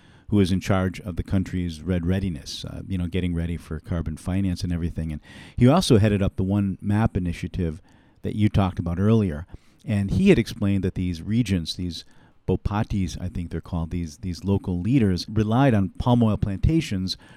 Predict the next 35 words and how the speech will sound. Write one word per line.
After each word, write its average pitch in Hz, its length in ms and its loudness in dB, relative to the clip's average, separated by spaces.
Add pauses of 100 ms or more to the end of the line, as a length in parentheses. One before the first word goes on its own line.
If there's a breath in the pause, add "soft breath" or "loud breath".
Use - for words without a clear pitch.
for - 100 -6
things 104 240 0
like 98 140 0
school 95 300 -2
funding 90 580 0
and, 82 160 -2
and 90 160 0
infrastructure. 98 640 0
So 104 180 2
if - 100 -2
the 90 100 0
federal 151 480 6
government 90 460 2 (420 loud breath)
imposes 98 420 6
a 92 40 2
logging 120 420 6
moratorium, 90 680 0 (420 loud breath)
but 92 100 0
a 90 40 -2
palm 143 280 4
oil 104 220 10
company 95 400 2
says, 92 220 -2
"Hey, 117 180 4
we'll 95 160 0
build 107 260 4
you 85 120 0
a 85 40 0
school 151 400 6
if 95 120 -2
you 90 60 -4
let 95 120 -2
us 92 120 -6
chop 98 280 0
this 92 240 -6